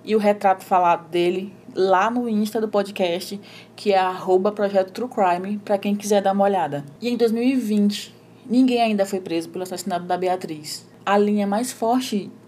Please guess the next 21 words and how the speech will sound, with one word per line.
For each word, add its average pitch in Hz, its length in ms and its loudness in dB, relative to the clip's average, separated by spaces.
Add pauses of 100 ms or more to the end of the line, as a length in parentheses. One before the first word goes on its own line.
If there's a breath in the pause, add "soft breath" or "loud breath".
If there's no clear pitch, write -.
de 165 140 -6
investigação 170 760 -4 (120)
é 190 100 -2
que 202 140 -14
tudo 233 260 -8
tenha 226 240 0
sido 220 300 2
premeditado 214 840 -2 (100)
pra 196 140 6
atingir 226 720 0 (180)
a 180 120 -2
escola 151 500 -6 (220 loud breath)
e 208 80 -8
que 233 100 4
a 214 80 8
Beatriz 202 540 0
foi 208 180 4
escolhida 202 480 0
ao, 196 260 2
ao 196 160 2
acaso. 170 540 -4